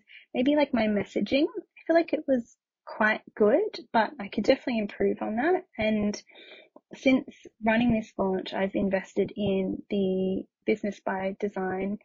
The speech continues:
program, and that's already highlighting for me areas that I need to improve in my business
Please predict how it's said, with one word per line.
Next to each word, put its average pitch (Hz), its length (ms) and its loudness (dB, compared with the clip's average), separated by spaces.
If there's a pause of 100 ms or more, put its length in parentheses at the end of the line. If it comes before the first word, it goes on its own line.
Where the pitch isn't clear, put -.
(400)
program, 254 580 0 (300)
and 202 140 0
that's - 180 -6
already 233 300 4
highlighting 190 580 -2
for 202 100 -2
me 196 360 0
areas 190 360 -2
that - 100 -4
I 190 100 -6
need 190 180 -6
to - 100 -14
improve 202 360 -6
in 196 100 -6
my 190 140 -4
business 403 440 0